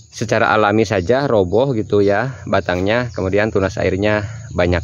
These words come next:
teman-teman ya. Nah, kita akan bandingkan dengan yang lainnya, teman-teman ya. Ini dari bawah ke atas cuma satu ya. Nah, ini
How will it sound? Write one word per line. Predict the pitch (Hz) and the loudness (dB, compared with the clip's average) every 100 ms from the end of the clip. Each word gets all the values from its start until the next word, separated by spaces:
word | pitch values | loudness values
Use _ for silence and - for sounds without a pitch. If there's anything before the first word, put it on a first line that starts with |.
| - | -4
teman-teman | 85 80 85 | -6 -4 -2
ya. | 104 113 - - - - - - - | -2 -4 -16 -20 -16 -14 -14 -16 -6
Nah, | 110 98 95 | -2 -2 -2
kita | 113 131 127 | -2 0 0
akan | 110 127 131 117 - - | 0 0 0 -2 -8 -2
bandingkan | 110 110 107 135 | 0 0 0 0
dengan | 123 117 110 110 | 2 2 2 0
yang | 107 110 | 0 2
lainnya, | 113 101 101 131 | 2 2 0 -2
teman-teman | 123 113 104 | -2 -2 -2
ya. | 107 127 | -2 -2
Ini | 107 135 151 120 | 2 2 2 0
dari | 113 117 | 0 0
bawah | 113 107 131 151 - - - | 2 2 2 0 -8 -20 -8
ke | |
atas | 98 104 - 139 | -4 -2 -4 -6
cuma | - 110 110 | -4 -6 -2
satu | 123 - 104 - _ | -4 -2 -6 -6 _
ya. | 101 101 120 - _ - - - - - | -4 -4 -4 -16 _ -20 -20 -20 -20 -8
Nah, | - 90 90 | 2 4 4
ini | 92 92 | 2 -2